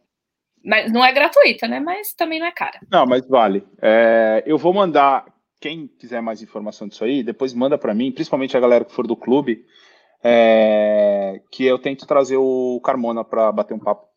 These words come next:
Speaker 2: com a gente sobre isso aí, ver se ele consegue um negócio legal pro clube também. Mas é bom, bom saber. Beleza, Gio? Você tá bem nessa fase aí que eu sei do teu negócio. É, eu acho que é bacana, é, você olhar pra alguma coisa mais profissional, que vai ser bacana.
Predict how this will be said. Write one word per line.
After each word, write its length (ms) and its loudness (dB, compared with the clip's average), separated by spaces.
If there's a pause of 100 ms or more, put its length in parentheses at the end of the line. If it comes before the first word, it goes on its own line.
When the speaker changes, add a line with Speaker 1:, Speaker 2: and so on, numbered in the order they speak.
Speaker 2:
com 80 -6
a 60 -6
gente 200 -10
sobre 200 -4
isso 160 -2
aí, 160 4
ver 100 -2
se 140 -8
ele 60 -6
consegue 380 -2
um 60 -4
negócio 380 -2
legal 240 0
pro 240 -4
clube 340 -4
também. 420 -2 (400)
Mas 140 0
é 60 6
bom, 320 -2
bom 120 4
saber. 320 -2 (480)
Beleza, 440 4
Gio? 340 2 (160)
Você 220 -14
tá 100 -4
bem 160 -8
nessa 240 -10
fase 340 -2
aí 80 -8
que 100 -14
eu 40 -10
sei 180 -10
do 120 -12
teu 160 -12
negócio. 580 -8 (380)
É, 400 2
eu 120 2
acho 240 0
que 120 -4
é 80 2
bacana, 840 -6 (120)
é, 400 -2
você 260 -10
olhar 160 2
pra 140 -6
alguma 260 -4
coisa 500 2
mais 200 -4
profissional, 680 -6
que 80 -16
vai 80 -6
ser 140 -8
bacana. 400 -6